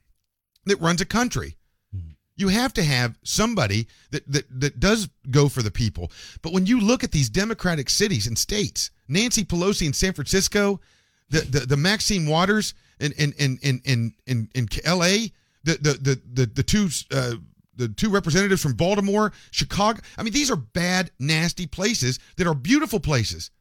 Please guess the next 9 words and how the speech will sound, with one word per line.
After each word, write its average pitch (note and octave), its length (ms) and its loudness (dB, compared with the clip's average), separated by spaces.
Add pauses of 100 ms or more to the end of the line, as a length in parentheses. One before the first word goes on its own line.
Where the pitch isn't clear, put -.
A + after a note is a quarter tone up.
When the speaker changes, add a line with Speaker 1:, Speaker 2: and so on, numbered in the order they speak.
Speaker 2:
Of B2 100 0
all D3 140 4
the C3 60 -2
places A2 380 4
we've G#2+ 300 2 (640)
traveled A2+ 360 2
around, G#2 320 2
Brazil, G#2 520 2 (120)
wherever, G#2+ 560 0